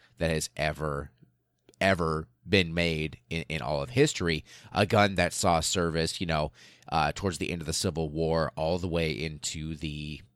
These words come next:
basically up to World War Two, you would see the Winchester repeater as a gun, not only for the military, but for civilians as well. If you are unfamiliar with what a repeating rifle looks like, it is, uh, the type where you have, you know, a,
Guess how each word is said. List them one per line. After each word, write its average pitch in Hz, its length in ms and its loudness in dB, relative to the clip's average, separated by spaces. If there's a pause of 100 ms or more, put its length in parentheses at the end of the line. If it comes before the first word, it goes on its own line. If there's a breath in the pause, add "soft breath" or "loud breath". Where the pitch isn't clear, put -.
(160)
basically 87 380 -2
up 85 120 -2
to 98 140 -4
World 87 440 0
War 92 200 4
Two, 127 300 0
you 82 180 -6
would 90 160 -2
see 82 440 -2 (280 soft breath)
the 92 140 2
Winchester 90 640 0
repeater 80 720 -2 (420 soft breath)
as 92 140 2
a 92 40 -2
gun, 85 320 0
not 85 180 2
only 78 180 -2
for 78 140 -6
the 73 60 -4
military, 73 520 -4
but 69 260 -8
for 69 320 -8
civilians 73 800 -6
as - 260 -10
well. 87 240 4
If - 160 -10
you 82 160 -4
are 76 240 0 (400 soft breath)
unfamiliar 92 580 0
with 85 260 -2
what 92 220 -4
a 92 140 2
repeating 98 480 -2
rifle 87 520 0
looks - 300 -4
like, 95 260 2
it 82 140 -4
is, 80 380 -4
uh, 76 360 0
the 85 120 -6
type 95 320 0
where 87 100 0
you 82 160 -2
have, 80 460 0
you 78 100 -8
know, 73 240 -4
a, 71 220 -6